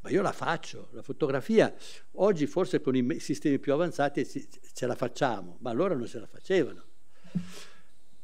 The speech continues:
Così come l'urlo di Munch, que-, questa, ah, que-, que-, que-, questo,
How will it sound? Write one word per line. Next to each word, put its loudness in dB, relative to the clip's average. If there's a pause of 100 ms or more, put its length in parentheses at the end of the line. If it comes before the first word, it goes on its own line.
(320)
Così 4
come 8
l'urlo 12
di 4
Munch, 4 (160)
que-, 2
questa, 2
ah, 4 (320)
que-, 4
que-, 2
que-, 0
questo, 2